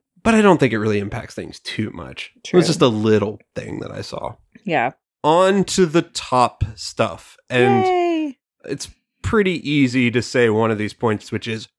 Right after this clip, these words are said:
Speaker 1: redemption.
Speaker 2: Yeah, I put Starlight Glimmer's redemption and the changelings. I don't like how they introduced the changelings and how they dealt with them this season, but I like them as a villain and then being reformed into this whole new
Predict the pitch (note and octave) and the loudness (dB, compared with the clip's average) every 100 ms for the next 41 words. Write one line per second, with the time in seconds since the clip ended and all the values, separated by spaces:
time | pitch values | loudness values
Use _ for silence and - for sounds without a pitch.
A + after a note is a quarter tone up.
0 | - A2 A2+ G2+ G2 G2 - F#2+ - - | -8 0 2 2 -4 -4 -8 -10 -12 -16
1 | _ F#3+ E3+ E3 G3+ A3+ G#3+ - F#3+ G3+ | _ -2 2 2 0 0 -4 -2 0 0
2 | F#3 F#3+ F#3 F3+ F3+ F3 E3 D#3+ F3 - | 0 -2 0 0 -2 -2 -2 -2 -2 0
3 | F#3 F3 E3+ - D3 D3+ D3 - - C#3 | 2 2 0 -2 -2 -2 -4 -6 -8 -6
4 | B2+ C3+ A2+ F2 D2+ E2+ D#3 - - - | -6 -8 -8 -10 -10 -12 -14 -16 -20 -20
5 | - E3+ E3+ D3+ F3+ F3+ - - C#3 D#3 | -4 -2 0 0 -2 -4 -12 -6 -2 2
6 | - D#3+ F#3 F#3+ G#3+ G3+ - A3 A3 A3+ | 2 0 -4 -2 -2 -2 -2 0 0 0
7 | B3 B3 C#4+ - - _ _ - C#3 F#3+ | -2 -2 -4 -8 -14 _ _ -6 -4 0
8 | F3 D#3 D3+ C#3+ G#3 G#3 G#3+ G#3+ A#3 A#3 | 2 2 2 2 0 0 0 0 0 -2
9 | A#3+ B3+ A#3+ - _ - F3+ F3 F3 F3 | 0 0 -2 -10 _ 0 2 2 2 2
10 | F#3 A#3+ G#3+ - F3 F3 E3 D#3 D#3 F3 | 0 0 0 2 0 2 -2 2 2 4
11 | F#3+ - D#3+ D#3+ D#3+ E3 D#3+ D#3 E3 D#3+ | 2 0 0 2 2 0 0 0 0 0
12 | D#3+ D#3 - - E3 E3 D#3+ D#3 E3+ D3 | -2 -8 -6 0 0 0 -2 -4 -2 0
13 | D3+ - - F3+ E3+ E3+ E3 E3 E3 D#3+ | -2 -4 -6 0 2 2 0 -2 0 0
14 | D#3 D#3 | 0 0